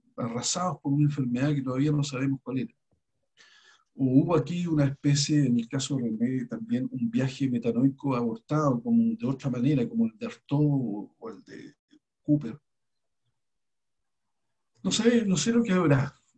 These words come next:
Eh, yo, eh, dicen que este es el último cuadro de Van Gogh, Cuervos sobre un campo de trigo, eh, un cuadro hermosísimo. Eh, y, y dicen que es el último, porque en realidad hay como cuatro candidatos a ser el último. Yo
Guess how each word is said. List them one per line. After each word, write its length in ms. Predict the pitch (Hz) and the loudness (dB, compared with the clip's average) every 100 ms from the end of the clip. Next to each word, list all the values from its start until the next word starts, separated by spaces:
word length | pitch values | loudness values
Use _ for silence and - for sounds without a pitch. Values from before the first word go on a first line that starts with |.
| _ _ | _ _
Eh, 500 | - 131 123 120 117 113 113 _ _ _ _ | 0 2 2 2 2 -2 -12 _ _ _ _
yo, 460 | - 131 196 202 131 | -4 0 0 0 -2
eh, 160 | 147 - - - - - | -6 -12 -20 -20 -20 -20
dicen 500 | - 135 202 - 214 | -6 0 0 0 -2
que 100 | - | -4
este 200 | 160 - | -6 -2
es 60 | 160 | -2
el 80 | 156 | -2
último 340 | 165 180 160 | -4 -6 -2
cuadro 240 | 151 170 | 0 0
de 60 | 156 | 0
Van 180 | 151 139 | 0 0
Gogh, 320 | 165 151 - _ - | 2 0 0 _ 2
Cuervos 320 | 156 156 151 | 2 4 -2
sobre 220 | 151 135 | -2 -2
un 60 | 131 | 0
campo 340 | 147 147 135 | -2 0 0
de 60 | 127 | 0
trigo, 420 | 139 147 101 78 - | 0 0 -4 -6 -12
eh, 220 | 110 135 | -12 -6
un 140 | 143 147 | -4 -4
cuadro 260 | - 156 156 | -2 0 0
hermosísimo. 800 | 143 123 - 180 - 113 98 - _ _ _ _ _ _ _ _ _ _ | 0 0 -2 -4 -4 -6 -8 -12 _ _ _ _ _ _ _ _ _ _
Eh, 320 | - 131 123 117 | -4 -2 0 0
y, 320 | 135 135 143 | 0 0 2
y 20 | |
dicen 400 | 135 220 - 247 | 4 4 4 2
que 100 | 233 | 0
es 80 | 175 | -2
el 80 | 170 | -2
último, 400 | 208 - 156 139 | -4 -2 0 2
porque 180 | 135 139 | 2 2
en 120 | 135 | 2
realidad 260 | 139 135 | 0 0
hay 60 | 156 | -2
como 240 | - 139 | -4 -6
cuatro 260 | 120 139 - | -4 -4 -6
candidatos 520 | 170 143 135 151 135 | -8 -4 -2 -2 -4
a 60 | 110 | -6
ser 200 | - 104 | -8 -8
el 80 | 101 | -10
último. 320 | - 123 123 | -8 -4 -2
Yo 340 | 156 196 240 | -2 -2 -4